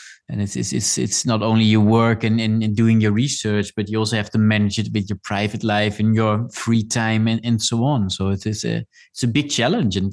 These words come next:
especially for Suzanne, a lot of respect how she's doing it and, and, and, and, and how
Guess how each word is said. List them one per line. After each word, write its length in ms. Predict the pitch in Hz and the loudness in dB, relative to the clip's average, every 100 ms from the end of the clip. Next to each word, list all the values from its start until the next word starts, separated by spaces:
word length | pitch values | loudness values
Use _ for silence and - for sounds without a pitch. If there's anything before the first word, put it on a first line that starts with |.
| - | -6
especially 340 | 123 135 123 113 | -4 -2 -2 0
for 120 | 110 | 0
Suzanne, 420 | 110 101 110 135 | 0 2 0 0
a 60 | 104 | 0
lot 240 | 110 147 | 0 0
of 120 | 107 | -4
respect 560 | 101 - - 127 117 - _ _ - - _ _ | -4 -4 -2 -4 -4 -10 _ _ -20 -20 _ _
how 140 | 107 | -6
she's 240 | 107 117 101 | -2 -2 0
doing 320 | 117 147 156 | 2 4 4
it 240 | 107 101 | 2 0
and, 240 | - 104 104 | -2 -2 0
and, 220 | 110 107 | 0 0
and, 360 | 110 104 107 104 | 2 2 0 -2
and, 300 | 120 107 107 | -6 -6 -6
and 320 | 120 110 110 | -6 -4 -4
how 260 | 107 104 107 | -4 -4 -4